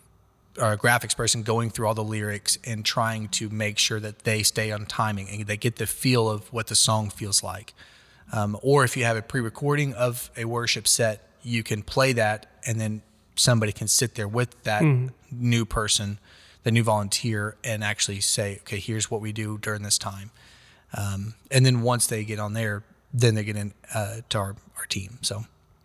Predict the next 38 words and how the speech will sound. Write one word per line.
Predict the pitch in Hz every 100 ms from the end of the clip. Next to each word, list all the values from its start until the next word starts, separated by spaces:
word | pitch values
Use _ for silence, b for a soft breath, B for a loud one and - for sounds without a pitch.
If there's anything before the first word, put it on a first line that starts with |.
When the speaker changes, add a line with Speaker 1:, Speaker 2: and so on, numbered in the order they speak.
| B B B
Speaker 2:
Cool. | - 175 180
I | 143
mean, | 156 160
that's | 165 175
a, |
it, | 147 156 160 120 165 165 - 226 196 185
it's | 160
great | - 175 160
to | 147
have | 151 143
that | 131 -
process. | 147 139 - 139 127 - - B B B B -
Um, | 147 139 131 131 127
and | 165 143 135 131 - 170 165 -
it | 220 196
seems | - 233 233 170
like, | 147
I | 160
mean, | 160
obviously | 165 151 - 151
that, | 139 135
that's | 135 135 -
a, | 131 123 131 -
there | 147 135
are |
quite | - 151 139
a |
few | 127 139
steps | 127 - 135 123 -
in | 139
that, | 143 147 151 - -
Speaker 1:
Mm. | 117 107 107
Speaker 2:
but, | 147 147 139 135 -
um, | 147 139 131 131
at | 147
the | -
same | - 165 156
time, | 131 147 147 139 139